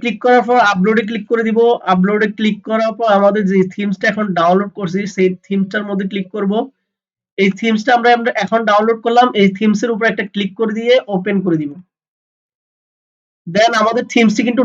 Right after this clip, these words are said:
ডাউনলোড হচ্ছে। থিমসটি ডাউনলোড হওয়ার পর আমরা simply কি করব, এখানটা আরেকবার ক্লিক করব। just মোবাইল সেটিং এর উপরে ক্লিক, ক্লিক করব। মোবাইল সেটিংস এর উপরে ক্লিক করে আমরা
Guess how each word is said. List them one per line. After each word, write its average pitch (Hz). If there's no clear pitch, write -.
ডাউনলোড 208
হচ্ছে। 202
থিমসটি 220
ডাউনলোড 220
হওয়ার 226
পর 240
আমরা 226
simply 226
কি 233
করব, 202
এখানটা 220
আরেকবার 190
ক্লিক 196
করব। 208
just 196
মোবাইল 196
সেটিং 214
এর 220
উপরে 214
ক্লিক, 190
ক্লিক 196
করব। 208
মোবাইল 202
সেটিংস 262
এর 269
উপরে 254
ক্লিক 226
করে 240
আমরা 240